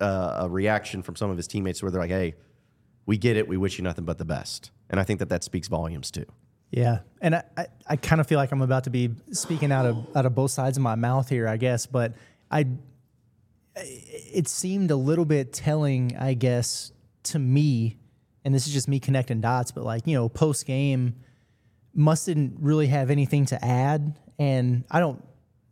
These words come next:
Speaker 2: like, he doesn't have to give us details about it or whatever, but, um, and, and maybe he was just instructed to do that, or maybe that was his decision just to kinda go the, the no comment route, like, we put out a release and that's that, but to not hear the,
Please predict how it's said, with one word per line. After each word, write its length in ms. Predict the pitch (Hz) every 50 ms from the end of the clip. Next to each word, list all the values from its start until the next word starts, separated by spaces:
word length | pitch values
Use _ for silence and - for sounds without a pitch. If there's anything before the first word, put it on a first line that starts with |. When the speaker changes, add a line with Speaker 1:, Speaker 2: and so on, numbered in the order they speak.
| _ _ -
Speaker 2:
like, 140 | 165 147 -
he 100 | - 175
doesn't 220 | 180 123 123 113 92
have 200 | 131 127 120 -
to 80 | 135
give 180 | 120 135 131 127
us 160 | 127 117 -
details 680 | 123 110 135 131 143 139 - 143 127 120 120 123 117 131
about 260 | 127 117 120 120 123
it 40 | 123
or 140 | 117 117
whatever, 400 | 110 113 117 123 131 127 127 117 113
but, 360 | 110 120 117 117 113 - - - - - _ _ _ _ _ _ -
um, 540 | 156 139 131 127 120 113 110 110 104 98 92 - - - _ _ _ _ _ -
and, 120 | 160 160 165
and 160 | 160 156 151
maybe 220 | 151 160 156 160
he 120 | 143 160 160
was 120 | 151 147 127
just 200 | 143 147 - -
instructed 420 | 135 117 - - 160 143 - 156 139
to 40 | 131
do 120 | 139 135
that, 240 | 139 139 143 143 127
or 40 | 117
maybe 240 | 127 131 135 139
that 140 | 131 135 131
was 140 | 123 120 -
his 140 | 147 135 117
decision 480 | - 113 - - 143 143 139 147 156
just 180 | 135 131 - -
to 60 | 131
kinda 240 | - 139 135 127 127
go 140 | 123 131 131
the, 180 | 120 117 110 - -
the 140 | 135 123 127
no 180 | 127 131 135
comment 420 | 127 - 139 135 139 143 139 135 131
route, 180 | 135 135 135
like, 140 | 123 120 117
we 60 | 135
put 140 | 117 - 147
out 120 | 131 127 117
a 40 |
release 320 | 113 113 117 127 131 127 -
and 60 | 123 123
that's 180 | 120 120 -
that, 360 | 123 123 123 135 143 127 147 123
but 260 | 127 120 117 113 123 - - - - _ _ _ _ _ _ _ _ _ _ _ _ _ _ _ _ _ _ _ _ _ _ _ _ _
to 140 | - - 165
not 320 | 151 147 147 151 156 143 139
hear 380 | 110 147 151 147 147 147 143
the, 440 | 127 123 127 123 120 113 110 110